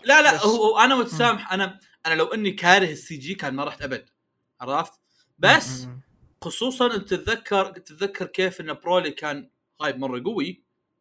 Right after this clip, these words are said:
Speaker 1: بعدين تجي
Speaker 2: يا.
Speaker 1: تسوي سي جي، فالموضوع شوي كذا اللي،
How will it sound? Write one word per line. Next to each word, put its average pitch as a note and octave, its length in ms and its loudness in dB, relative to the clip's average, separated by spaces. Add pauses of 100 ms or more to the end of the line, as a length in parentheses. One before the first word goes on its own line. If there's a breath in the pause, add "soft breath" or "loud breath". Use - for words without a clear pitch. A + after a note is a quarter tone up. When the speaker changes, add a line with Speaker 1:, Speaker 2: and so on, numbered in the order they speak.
(580)
Speaker 1:
بعدين C#3 180 -8
تجي C#3+ 180 -2
Speaker 2:
يا. F#3+ 160 6
Speaker 1:
تسوي D3+ 120 2
سي C#3+ 140 -10
جي، C3+ 360 -4
فالموضوع D3 540 0
شوي E3+ 240 -2
كذا D#3+ 200 -4
اللي، C#3 160 -6